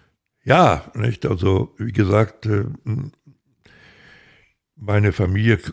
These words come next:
kommt eben daher und mein Vater ist, äh, ja halt kurz nach neunzehnhundert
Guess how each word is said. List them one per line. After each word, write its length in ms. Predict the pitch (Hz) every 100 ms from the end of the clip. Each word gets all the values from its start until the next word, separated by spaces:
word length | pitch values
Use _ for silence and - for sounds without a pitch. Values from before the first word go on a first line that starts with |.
| -
kommt 260 | 123 - -
eben 280 | 107 92
daher 400 | 95 85 113 117
und 160 | 107 92
mein 160 | 101 90
Vater 360 | 98 98 123
ist, 480 | - 117 - - -
äh, 280 | 110 107 98 - _ _ _ _ _ _ -
ja 320 | 110 87 85
halt 540 | 90 98 - - 95 - - 95 _ _ _ _ _ _ _
kurz 400 | - 104 120 -
nach 300 | 92 90 87
neunzehnhundert 1120 | 90 95 95 - 78 82 104 113 143 - -